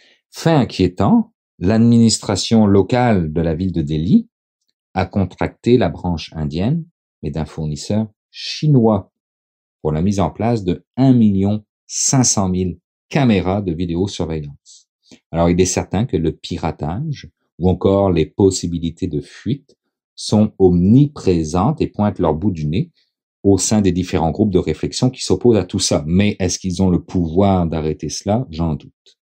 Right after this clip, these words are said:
Et puis, ben, c'est sans compter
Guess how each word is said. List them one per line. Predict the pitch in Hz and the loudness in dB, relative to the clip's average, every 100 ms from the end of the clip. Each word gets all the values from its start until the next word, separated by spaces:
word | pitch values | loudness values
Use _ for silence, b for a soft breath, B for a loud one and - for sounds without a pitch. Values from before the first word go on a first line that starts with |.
| b b b b _ | b b b b _
Et | 110 | -2
puis, | - - 185 | 0 2 2
ben, | 151 113 | 2 2
c'est | 110 113 | 0 -2
sans | - 165 | -2 -2
compter | 170 117 95 90 90 139 | 2 0 0 -2 -4 -4